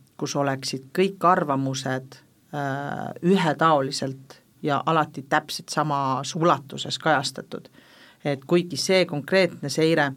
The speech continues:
ei tee content analüüsi sellele, et, et mis on siis see, ütleme, kaldumine ühele või teisele poole, siis,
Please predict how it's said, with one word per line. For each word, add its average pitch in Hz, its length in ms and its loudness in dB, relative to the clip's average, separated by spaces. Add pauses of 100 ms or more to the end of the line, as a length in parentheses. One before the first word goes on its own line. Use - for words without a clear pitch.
(340)
ei 151 140 2
tee 180 200 4
content 180 500 2
analüüsi 147 500 2
sellele, 151 460 2 (100)
et, 139 180 -4
et - 300 -4 (100)
mis 156 220 0
on 147 120 0
siis 139 220 -6
see, 143 160 0
ütleme, 139 300 -4 (420)
kaldumine 156 400 0
ühele 160 220 0
või 135 80 -6
teisele 170 420 2
poole, 139 280 0 (280)
siis, - 400 -6